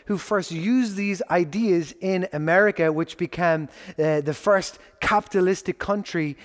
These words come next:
and he became the father of advertising. And what would happen is we would discover that advertising would become the most popular and effective propaganda that our world has ever seen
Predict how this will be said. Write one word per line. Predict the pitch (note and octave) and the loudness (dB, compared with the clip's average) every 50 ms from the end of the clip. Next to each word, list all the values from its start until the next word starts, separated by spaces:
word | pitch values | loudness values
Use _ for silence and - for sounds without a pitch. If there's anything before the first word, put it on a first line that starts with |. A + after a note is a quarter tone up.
| - - - - | -20 -20 -10 -2
and | - G3 G3+ G3+ F#3+ - - | 2 2 2 2 0 -4 -10
he | - - - C4+ C#4 C4 | -6 0 2 4 4 4
became | A#3 B3 - - F3+ E3+ D#3 D#3 E3 | 2 0 -2 -2 -2 -2 -2 -2 -2
the | D#3+ E3+ D#3+ | -4 -6 -6
father | - - - E3 D3+ D3 C#3+ D3+ D#3+ D#3+ - | -6 -2 0 2 2 2 2 2 -2 -2 -4
of | - C3 B2+ B2+ B2+ B2+ B2 - _ _ _ _ _ _ - | -4 -4 -4 -2 -4 -6 -8 -16 _ _ _ _ _ _ -6
advertising. | E3+ F#3 D#3+ D3+ C#3+ - B2 G#2 G2 F#2 - - _ _ _ _ _ _ _ _ _ _ _ _ _ - - - _ _ _ _ - | -6 -6 -4 -6 -10 -8 -10 -12 -12 -14 -18 -20 _ _ _ _ _ _ _ _ _ _ _ _ _ -20 -20 -20 _ _ _ _ -4
And | D#3+ G3 | 2 4
what | B3 C#4 | 4 4
would | C#4 A#3+ | 4 2
happen | F3 G#3 G#3+ G#3+ - - D3 C#3 D3 D3 - _ _ _ _ _ _ - | 2 2 0 0 0 -2 -4 -6 -6 -8 -14 _ _ _ _ _ _ -6
is | C#3+ C#3+ C3+ | -6 -4 -2
we | E3 G3+ A3+ A#3 | 0 0 0 0
would | B3 A3+ | 0 -2
discover | G3 A3+ - - - E3 D3+ B2+ C#3 C#3 C#3+ - - - - _ - _ _ - | -2 -2 -4 -4 -2 -2 -2 -2 -2 -4 -4 -6 -12 -20 -20 _ -20 _ _ -2
that | E3 E3+ - | -2 -2 2
advertising | - F#3+ A#3 A3+ C4 C4 - - A3+ A3 G#3+ F#3+ G3+ G3+ F#3+ F3 | 4 4 4 4 4 0 -2 0 2 2 2 2 0 -4 -4 -2
would | F#3 G3+ F3+ | -2 -2 -2
become | F3 G#3 - - - D#3+ C#3+ C3+ C3 C#3+ C#3+ C3+ | -2 -4 -6 -6 -4 -4 -4 -4 -4 -6 -8 -8
the | C3 D#3+ G3 G#3+ | -4 -2 0 0
most | A#3 A3 G3+ F#3+ F3+ - - - | 2 2 2 0 0 -2 -6 -10
popular | - - G#3+ A3+ A3+ - A#3+ A#3 A#3 A#3 A3+ - | -4 0 0 0 0 -2 -2 0 0 0 0 0
and | G3 F#3+ F#3+ | -2 -2 -2
effective | F3+ - - G3 F3+ E3+ - - - D#3+ D3 - - - | -4 -4 -2 -2 -2 -2 -2 -4 -4 -4 -4 -4 -8 -20
propaganda | - - - G#3 G3+ - A3 F3+ D#3 E3 D#3 D3+ D3 D3 D3 D3 C#3 - - - - _ - | -10 -4 -2 -2 0 0 -2 -2 0 0 0 0 0 -2 -2 -4 -4 -6 -12 -20 -20 _ -4
that | C#3+ D#3+ D#3+ | -2 0 2
our | D#3+ D3+ | 2 0
world | C#3+ C3 C#3 C3+ C3+ C3+ C3 C3 B2 - B2+ - _ | 0 0 0 0 0 0 -2 -4 -6 -8 -14 -20 _
has | - D3 C3+ A#2+ | -10 -8 -6 -6
ever | B2+ A#2 A2+ G2+ G#2+ G#2 G#2+ - _ _ _ _ | -4 -6 -6 -8 -10 -14 -14 -18 _ _ _ _
seen | - - - - C#3 C#3 C3+ C3 B2+ B2 A#2 | -20 -16 -12 -8 -6 -6 -4 -4 -6 -6 -8